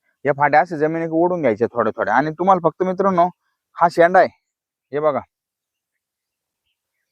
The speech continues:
हा शेंडा आहे, जमिनीत फाटी ओढून घ्यायची आहे. शेंडा दाखवू द्या. हा शेंडा फक्त तुम्हाला काय करायचं आहे मित्रांनो, या फाटीचा शेंडा आहे, हा फक्त एवढा कट करायचा आहे, एक इंचभर,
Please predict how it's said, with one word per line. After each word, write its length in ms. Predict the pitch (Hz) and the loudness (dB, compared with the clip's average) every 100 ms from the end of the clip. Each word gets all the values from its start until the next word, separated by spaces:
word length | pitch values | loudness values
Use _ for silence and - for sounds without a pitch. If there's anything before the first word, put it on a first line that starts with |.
| _ _ _ _ _ _ _ _ _ - | _ _ _ _ _ _ _ _ _ -4
हा 100 | 156 | -2
शेंडा 280 | 160 160 170 | 4 4 4
आहे, 80 | 147 | 4
जमिनीत 380 | 165 185 196 185 | 2 0 -4 -2
फाटी 200 | 143 139 | -2 2
ओढून 300 | 156 185 202 | 4 4 4
घ्यायची 400 | 156 120 - 131 | 4 2 2 4
आहे. 80 | 135 220 _ _ _ _ _ - | 4 2 _ _ _ _ _ -10
शेंडा 180 | 113 107 | -4 -2
दाखवू 240 | 107 95 | -4 -6
द्या. 100 | 82 _ _ _ _ _ | -12 _ _ _ _ _
हा 100 | - 160 | -2 0
शेंडा 240 | 170 175 | 2 2
फक्त 240 | 170 156 170 | 0 -2 -4
तुम्हाला 320 | 190 196 170 | -2 0 2
काय 200 | 170 175 | 2 0
करायचं 320 | 170 170 170 | 0 -2 -4
आहे 60 | 156 | -6
मित्रांनो, 360 | 135 135 131 151 - _ _ _ _ _ _ _ _ _ _ _ - | -2 -2 -2 -6 -10 _ _ _ _ _ _ _ _ _ _ _ -8
या 80 | 127 | -6
फाटीचा 320 | - 117 135 147 | -4 -4 0 0
शेंडा 240 | 131 117 | 2 0
आहे, 100 | 104 - _ _ - | 0 -4 _ _ -4
हा 100 | - | 0
फक्त 240 | 165 165 196 | 0 0 2
एवढा 260 | 196 220 160 | 4 2 0
कट 160 | 151 - | -2 0
करायचा 340 | 139 135 117 | 0 0 -4
आहे, 1160 | 95 _ _ _ _ _ _ _ _ _ - 151 | -10 _ _ _ _ _ _ _ _ _ -6 -2
एक 120 | 170 | 0
इंचभर, 400 | 175 175 180 135 | 0 2 2 2